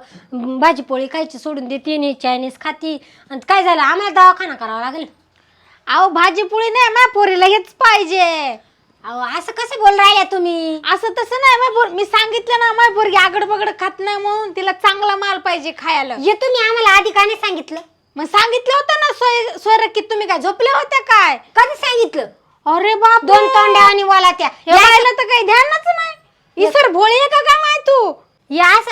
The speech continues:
Speaker 1: खाल्लं ना, भीक मागते शेवट भीक. आम्ही आयतावर मजा यांची.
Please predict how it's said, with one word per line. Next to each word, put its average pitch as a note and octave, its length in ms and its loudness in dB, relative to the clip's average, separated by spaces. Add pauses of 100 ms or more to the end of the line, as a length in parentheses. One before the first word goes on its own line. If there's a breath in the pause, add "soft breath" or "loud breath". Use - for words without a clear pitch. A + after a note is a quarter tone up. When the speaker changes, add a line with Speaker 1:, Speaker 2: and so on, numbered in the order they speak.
(120)
Speaker 1:
खाल्लं F#4+ 260 -2
ना, B4 280 -2 (300)
भीक G#4+ 260 0
मागते G#4+ 480 -4
शेवट F#4 280 0
भीक. F4+ 300 -8
आम्ही G4 280 0
आयतावर F#4 480 2
मजा F4+ 440 -2
यांची. D#4 440 -8